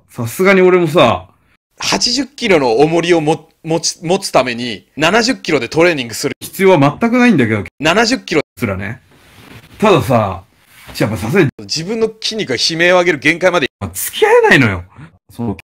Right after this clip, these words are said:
Speaker 2: 松本人志。
Speaker 1: 的にはもう。
Speaker 2: 百二十か百三十キロベンチ上げれるはずなんだけど。でもその追い込みの時は、やっぱ五十キロとかを、なんかず-、すげえ。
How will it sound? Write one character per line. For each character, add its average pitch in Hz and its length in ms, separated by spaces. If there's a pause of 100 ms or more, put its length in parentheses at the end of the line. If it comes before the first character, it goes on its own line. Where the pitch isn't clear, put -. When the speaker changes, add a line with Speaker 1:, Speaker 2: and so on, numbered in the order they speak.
Speaker 2:
松 123 280
本 220 180
人 - 260
志。 - 160
Speaker 1:
的 214 300
に 202 100
は 117 240
も 98 340
う。 - 40 (300)
Speaker 2:
百 - 260
二 220 140
十 220 140
か - 80
百 - 200
三 170 160
十 165 100
キ 127 100
ロ 104 60
ベ 110 140
ン 117 40
チ 104 160
上 117 180
げ 113 60
れ 117 80
る 117 100
は 117 100
ず 110 80
な 113 100
ん 101 40
だ 95 80
け 98 80
ど。 90 280 (680)
で 190 120
も 165 100
そ 135 100
の 113 120
追 165 100
い - 20
込 196 180
み 196 80
の 190 100
時 196 220
は、 120 280
や 110 80
っ - 20
ぱ 117 100
五 113 160
十 147 160
キ - 180
ロ 113 100
と 104 100
か 113 140
を、 139 280
な 101 120
ん 95 60
か 92 100
ず-、 98 280
す - 220
げ 117 100
え。 98 160